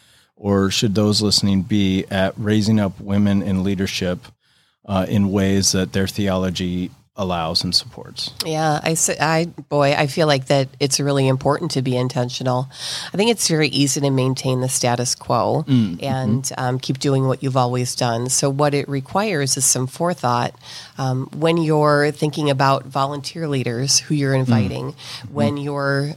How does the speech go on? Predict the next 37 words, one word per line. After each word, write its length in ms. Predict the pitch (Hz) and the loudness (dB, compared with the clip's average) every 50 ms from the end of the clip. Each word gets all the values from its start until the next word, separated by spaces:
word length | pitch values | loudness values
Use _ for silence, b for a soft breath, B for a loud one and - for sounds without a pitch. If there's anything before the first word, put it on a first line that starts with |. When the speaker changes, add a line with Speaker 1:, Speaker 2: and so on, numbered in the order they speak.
| - | -6
Speaker 2:
um, 240 | - 139 135 135 135 | -4 -2 -2 -2 -2
thinking 380 | 135 - 156 135 - 151 165 151 | -2 -2 -4 -4 -4 -4 -2 0
about 340 | 139 147 143 143 143 - | 2 2 2 2 2 2
maybe 220 | - 147 147 143 156 | 2 0 0 2 2
your 280 | 147 143 143 139 143 | 2 2 2 2 0
church 640 | 139 - - - - 151 143 135 135 - - - - - B B B B _ - | -2 -2 -2 0 0 2 0 0 0 -2 -2 -2 -2 -6 B B B B _ -2
board, 540 | 170 165 151 131 120 113 113 120 127 135 135 B B B B B B | 0 2 2 2 2 2 0 0 -2 -4 -6 B B B B B B
how 220 | B - 170 165 | B -4 -2 0
many 480 | 165 165 156 156 151 151 151 151 - - - _ _ | 0 2 2 2 2 2 2 0 0 -4 -8 _ _
women 260 | - 147 147 143 143 139 | 0 0 2 2 2 2
are 120 | 135 131 | 2 2
you 160 | 135 135 143 | 2 0 0
putting, 500 | 135 - - 139 139 135 135 135 135 135 - - _ _ _ | 0 0 0 0 0 0 0 0 -2 -4 -6 -12 _ _ _
um, 320 | - 135 127 131 131 127 - - | -2 0 0 2 0 0 -2 -2
up 220 | - 139 139 - - | -2 -2 -2 -2 -8
for 560 | - - 151 143 139 135 131 131 131 139 139 - - _ _ - | -6 -2 0 2 4 4 4 4 4 2 0 -6 -12 _ _ -4
election? 600 | 147 151 156 180 196 - - - 113 110 113 120 | -2 0 0 -2 -2 -6 -8 -6 -6 -2 0 0
Speaker 1:
Yeah. 260 | 110 110 101 92 90 - - | 2 2 2 0 -2 -4 -2
Speaker 2:
Right? 420 | 135 131 135 135 151 185 202 - - B B B B B | 0 2 2 2 0 -4 -8 -10 -12 B B B B B
And, 320 | B 151 147 151 147 147 - | B 0 2 2 2 0 0
and, 460 | - 151 147 143 139 139 139 139 - - - _ _ _ _ _ _ _ _ _ _ _ _ _ - | 0 0 0 2 0 0 -2 -2 -4 -8 -12 _ _ _ _ _ _ _ _ _ _ _ _ _ -8
uh, 100 | - - - - B B B B B - _ _ _ _ _ _ _ _ _ _ _ - | -6 -6 -6 -6 B B B B B -20 _ _ _ _ _ _ _ _ _ _ _ -2
I'll 100 | 156 165 | -2 0
be 140 | 156 151 | -2 -4
frank 360 | 139 - - 156 165 180 180 - | -6 -4 -2 0 0 0 -2 -4
and 140 | 147 139 | -8 -6
say, 160 | - - 147 139 | -4 -2 0 0
you 120 | 135 143 | 2 2
know, 180 | 139 135 131 143 | 2 2 2 0
just 260 | 139 - - 170 - - | 0 -2 -2 -2 0 0
stacking 440 | - 156 143 143 143 - 139 131 | 0 2 0 0 0 -2 -4 -4
the 80 | 127 127 | -4 -4
deck 320 | 127 151 147 160 165 - | 0 0 0 0 0 -2
even 260 | 147 135 127 135 131 127 | -2 -2 0 0 0 0
a 60 | 123 | 2
little 220 | 123 131 127 127 123 | 0 0 0 -2 0
bit, 320 | 117 127 131 127 - - | 2 2 2 2 0 -2